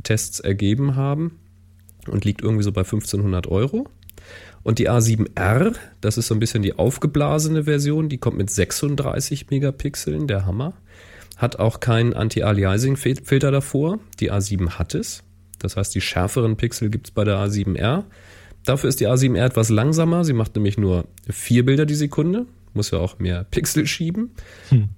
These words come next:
Speaker 1: Und hat nur Kontrast-Autofokus, also kein Hybridsystem. Wahrscheinlich war einfach kein Platz mehr auf dem Sensor. Ist jetzt so meine Vermutung. Ähm,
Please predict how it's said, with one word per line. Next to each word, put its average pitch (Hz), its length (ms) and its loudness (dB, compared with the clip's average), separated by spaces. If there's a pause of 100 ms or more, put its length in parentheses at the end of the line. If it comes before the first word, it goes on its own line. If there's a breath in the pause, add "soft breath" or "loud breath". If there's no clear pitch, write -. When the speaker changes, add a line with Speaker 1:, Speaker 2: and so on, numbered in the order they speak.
(100)
Speaker 1:
Und 131 360 2
hat - 400 -2
nur 131 380 6
Kontrast-Autofokus, - 1700 -2
also 107 220 0
kein 120 460 0
Hybridsystem. 82 1000 -2 (240)
Wahrscheinlich 90 460 0
war 92 100 2
einfach - 320 -4
kein 98 320 0
Platz - 280 -4
mehr 87 100 0
auf - 80 -4
dem 87 180 -2
Sensor. 82 460 -2
Ist - 120 -14
jetzt 92 140 -2
so - 80 -2
meine 85 220 0
Vermutung. 98 500 2 (880 loud breath)
Ähm, 98 360 4